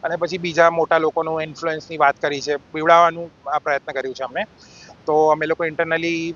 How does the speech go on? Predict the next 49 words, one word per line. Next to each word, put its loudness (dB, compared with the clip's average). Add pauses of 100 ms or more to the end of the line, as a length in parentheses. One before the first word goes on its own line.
અ, -4
એવું -6
વિચારી 0
રહ્યા 2
હતા 0
કે -6
હવે 0
આપણાને -4
નેગેટિવ -4
મેસેજ -4
તો 2
આવી 4
ગયું -6
છે -8
સ્કૂલમાંથી, -4
તો -20
આપણે -2
સ્કૂલમાં -2
જવું 4
કે -6
ડાયરેક્ટલી 2
પચીસ -10
તારીખે -4 (300)
ડી -4
ઓ 2
ના 4
ઓફિસમાં 0
જઈને -4
રજૂઆત 2
કરવી -6
છે. -16
એટલે -14
બધા 0
પેરેન્ટ્સે -2
એવું -2
કીધું -8
છે -8
કે -6
આપણે 2
તો, 0
આપણે -4
જે -6
પ્રમાણે -4
કીધું -10
હતું -6
એ -2
પ્રમાણે -2
જ -18
કરીશું. -6